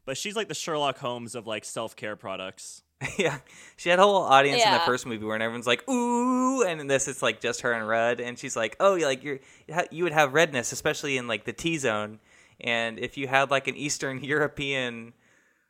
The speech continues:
Speaker 2: uh," <laughs>
Speaker 3: Facialist.
Speaker 2: Yeah, I was gonna say facial lady, like, what's the term? <laughs> Facialist?
Speaker 3: Or it could be, like, a dermato-, I don't know,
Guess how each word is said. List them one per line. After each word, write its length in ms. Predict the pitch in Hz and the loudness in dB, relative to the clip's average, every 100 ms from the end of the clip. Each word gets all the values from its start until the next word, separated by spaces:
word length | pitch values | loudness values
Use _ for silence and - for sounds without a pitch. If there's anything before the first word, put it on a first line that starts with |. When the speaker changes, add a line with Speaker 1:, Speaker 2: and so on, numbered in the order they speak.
| _ - | _ -2
Speaker 2:
uh," 560 | 117 110 110 107 104 - | 0 2 0 0 -2 -4
<laughs> 1400 | 120 - - - _ _ 127 - - - _ _ _ | -8 -10 -14 -18 _ _ -20 -20 -20 -20 _ _ _
Speaker 3:
Facialist. 280 | - 226 - | 0 2 2
Speaker 2:
Yeah, 180 | 135 110 | 4 4
I 40 | |
was 120 | 117 - | 4 2
gonna 120 | 165 | -2
say 260 | 165 139 | 0 0
facial 380 | 131 127 139 175 | 0 0 0 -2
lady, 320 | 160 165 175 | -2 -4 -4
like, 140 | 156 120 | -4 -2
what's 180 | - - | -4 -4
the 80 | 151 | -10
term? 280 | - 151 - _ - | -6 -6 -6 _ -20
<laughs> 300 | - - _ | -20 -20 _
Facialist? 600 | 123 127 131 131 135 - - _ _ _ _ _ _ _ _ _ _ | -8 -6 -6 -8 -8 -12 -16 _ _ _ _ _ _ _ _ _ _
Speaker 3:
Or 100 | 214 | -6
it 80 | 233 | -6
could 140 | - 311 | -4 -2
be, 140 | 349 | -2
like, 160 | 311 240 | -2 -4
a 80 | |
dermato-, 420 | 202 190 190 180 - | -6 -10 -12 -12 -6
I 200 | 190 185 | -6 -6
don't 80 | 180 | -10
know, 200 | 165 | -16